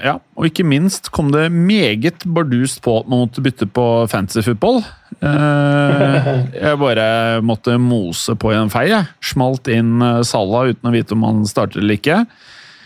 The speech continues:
Speaker 1: Eh, men faen, eh, Manchester United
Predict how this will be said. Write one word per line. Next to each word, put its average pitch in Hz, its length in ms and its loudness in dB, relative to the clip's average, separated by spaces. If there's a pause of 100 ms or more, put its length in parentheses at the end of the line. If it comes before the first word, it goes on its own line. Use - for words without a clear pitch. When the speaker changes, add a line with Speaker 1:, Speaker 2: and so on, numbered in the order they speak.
(280)
Speaker 1:
Eh, 139 800 2 (240)
men 214 220 0 (140)
faen, 143 500 0 (220)
eh, 151 1300 0
Manchester 123 460 -4
United 104 480 -4